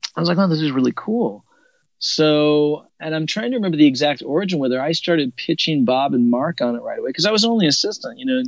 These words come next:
assistants aren't editing their own books. But I, I believe I asked, and I, you know, I was sort of pretty loudmouth at the time in a lot of different ways, and took on more than a typical assistant editor at the time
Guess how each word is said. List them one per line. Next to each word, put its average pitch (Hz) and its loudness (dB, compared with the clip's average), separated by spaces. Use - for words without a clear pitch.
assistants 160 2
aren't 151 0
editing 139 2
their 127 2
own 127 -2
books. - -2
But 131 0
I, 139 0
I 139 2
believe 147 6
I 131 0
asked, 113 -6
and 208 -8
I, 214 -6
you 185 -8
know, 160 -2
I 202 -6
was 202 0
sort 160 0
of 110 -4
pretty 123 0
loudmouth 104 -6
at 101 -8
the - -20
time 98 -12
in 127 -10
a 107 -10
lot 104 -14
of 101 -16
different 104 -16
ways, 104 -8
and 185 -16
took 170 0
on 135 2
more 120 4
than 117 -2
a 110 -4
typical 117 0
assistant 113 -2
editor 107 -4
at 101 -8
the 110 -4
time 101 -4